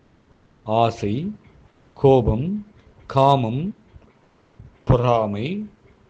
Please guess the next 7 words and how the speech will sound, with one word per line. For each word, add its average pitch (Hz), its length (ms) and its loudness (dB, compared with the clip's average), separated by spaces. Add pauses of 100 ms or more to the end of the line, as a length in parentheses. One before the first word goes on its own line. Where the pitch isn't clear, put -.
(280)
இப்படி 196 360 2 (460)
பல்வேறு 202 560 6
விதமான 151 540 -6
தாமச 147 500 -6
குணங்கள் 127 380 0
எல்லாம் 110 600 0 (360)
உடலோடு 113 540 2